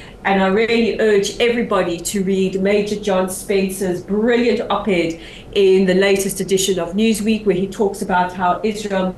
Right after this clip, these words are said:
more than any other country in the world, is, uh, and in the history of warfare, is doing its utmost to ensure as few civilian casualties as possible.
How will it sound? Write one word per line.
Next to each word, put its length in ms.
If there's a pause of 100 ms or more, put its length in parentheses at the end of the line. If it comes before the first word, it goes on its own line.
(140)
more 160
than 120
any 360
other 300
country 340
in 100
the 80
world, 460 (300)
is, 500
uh, 40
and 680
in 100
the 80
history 340
of 160
warfare, 560 (320)
is 240
doing 300
its 200
utmost 680
to 360
ensure 460
as 320
few 220
civilian 500
casualties 720
as 240
possible. 560